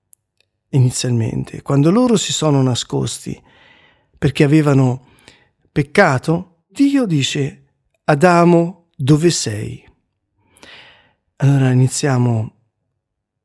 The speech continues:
questo momento di preghiera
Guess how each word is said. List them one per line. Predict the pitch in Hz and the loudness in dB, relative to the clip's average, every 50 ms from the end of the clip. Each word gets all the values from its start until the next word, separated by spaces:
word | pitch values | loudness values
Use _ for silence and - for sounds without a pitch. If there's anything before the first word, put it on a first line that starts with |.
| _ _ _ _ _ _ _ _ _ _ | _ _ _ _ _ _ _ _ _ _
questo | _ - 143 - - - 135 123 120 117 117 131 - _ _ | _ -2 -2 -2 -2 -4 -4 -4 -2 -4 -6 -8 -12 _ _
momento | 147 131 131 143 156 151 139 131 131 - 139 | 0 2 2 4 4 4 2 0 -2 -4 -6
di | 123 127 123 | -6 -6 -6
preghiera | - 147 135 139 156 160 160 151 147 143 135 | -4 -6 -4 -4 -2 -4 -2 -2 -4 -6 -8